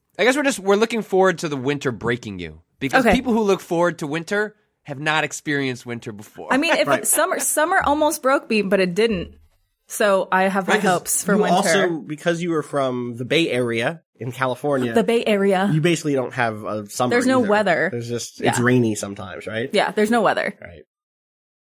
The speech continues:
Speaker 3: Okay, well, that's the check-in
Speaker 2: That's
Speaker 3: on the
Speaker 2: the
Speaker 3: weather.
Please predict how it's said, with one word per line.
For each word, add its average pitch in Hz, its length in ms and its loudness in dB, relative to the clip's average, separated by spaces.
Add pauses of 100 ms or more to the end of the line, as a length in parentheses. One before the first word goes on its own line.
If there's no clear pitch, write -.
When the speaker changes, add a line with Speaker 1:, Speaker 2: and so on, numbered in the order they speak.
(480)
Speaker 3:
Okay, 220 280 0
well, 175 380 0 (120)
that's 175 300 0
the 185 120 -6
check-in 208 260 2
Speaker 2:
That's 220 100 2
Speaker 3:
on 220 80 4
the 254 60 4
Speaker 2:
the 247 60 0
Speaker 3:
weather. 247 380 2